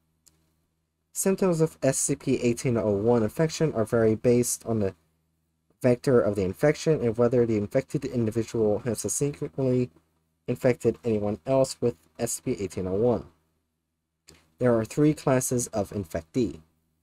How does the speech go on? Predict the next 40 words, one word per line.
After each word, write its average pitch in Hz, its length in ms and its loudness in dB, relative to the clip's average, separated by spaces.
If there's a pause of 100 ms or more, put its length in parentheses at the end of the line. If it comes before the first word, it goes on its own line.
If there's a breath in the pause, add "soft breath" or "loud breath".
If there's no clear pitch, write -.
(420)
The - 80 -2
dash 92 380 -2
one. 117 340 0 (1120)
An 120 220 0
individual 139 500 2
who 135 80 0
has 120 140 2
become - 280 -2
infected 131 600 -2
with 120 200 -2
S 123 220 -2
C 117 80 -6
P - 80 -6
eighteen 104 240 -4
oh 92 80 -2
one 131 480 -2 (180)
through 120 140 2
the 101 80 0
contact 120 600 -2
with 110 100 -2 (100)
S 117 140 0
C - 60 -10
P - 180 -6
eighteen 104 380 -4 (720)
oh 110 80 0
one 107 240 2
dash 95 260 -2
two 143 380 -2
or 107 160 2
via 113 340 2
redacted 131 640 -2 (680)
becomes 127 480 0
S 117 200 -4
C - 100 -12
P 123 120 -4
eighteen 107 320 -4
oh 104 60 0
one 92 140 -2
dash - 300 -6
one. 131 260 -2